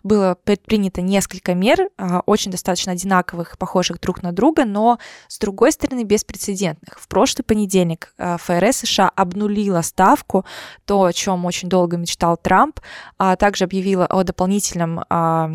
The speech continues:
количественном смягчении, программе Q E на семьсот миллиардов долларов, а, но почему-то рынки не обрадовались этому, все стало падать, и в этот понедельник Ф Р С снова объявила о дополнительном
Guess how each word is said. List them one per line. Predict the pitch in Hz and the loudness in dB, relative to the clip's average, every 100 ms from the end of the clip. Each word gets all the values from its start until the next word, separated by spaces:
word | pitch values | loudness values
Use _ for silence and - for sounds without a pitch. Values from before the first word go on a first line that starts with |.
| - - | -10 0
количественном | 196 190 180 | 2 2 -4
смягчении, | - 175 - 240 285 294 226 | -8 -8 -4 0 2 0 -2
программе | 185 175 190 180 170 170 185 - | -4 2 2 2 0 -2 -4 -4
Q | 202 | 2
E | 196 185 185 | 2 4 4
на | 180 175 | 4 0
семьсот | - 185 - 185 - | 0 -6 0 0 0
миллиардов | 175 165 165 170 | 0 2 0 -2
долларов, | 175 302 370 320 - - - _ | 4 6 6 4 0 -18 -20 _
а, | 196 196 185 | 2 4 6
но | 190 202 208 | 4 2 2
почему-то | - 220 208 | 0 -4 0
рынки | 220 214 196 185 | 2 2 0 0
не | 175 175 175 | 0 0 2
обрадовались | 170 165 160 170 254 - | 2 2 2 2 0 0
этому, | 277 - 240 | -2 -4 -8
все | - 180 | -6 -4
стало | - 180 | -2 -2
падать, | 180 220 311 320 - | 2 4 4 2 0
и | 220 | -4
в | 202 | -2
этот | 233 - | -2 -4
понедельник | - 196 185 202 185 180 175 | -6 -4 0 2 2 0 -6
Ф | - | -4
Р | 180 175 | -4 -2
С | 170 - - | -4 -8 -6
снова | 220 262 196 | 2 4 2
объявила | 175 180 180 170 | -2 -4 -2 -2
о | - | -2
дополнительном | 175 - 180 196 240 - 180 170 | -2 -2 -2 0 -2 -2 -4 -6